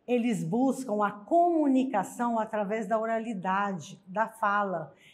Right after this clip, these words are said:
e muitas vezes a pessoa com deficiência auditiva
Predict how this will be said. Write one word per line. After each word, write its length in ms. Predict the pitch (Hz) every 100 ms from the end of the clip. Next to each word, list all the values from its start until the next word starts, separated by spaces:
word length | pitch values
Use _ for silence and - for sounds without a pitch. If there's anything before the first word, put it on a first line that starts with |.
| -
e 120 | 370
muitas 560 | 370 427 508 349 247 175
vezes 320 | 254 285 214
a 80 | 240
pessoa 420 | 262 262 339 339
com 120 | 311
deficiência 500 | 262 262 - 247 240
auditiva 760 | 208 185 196 - 302 202 202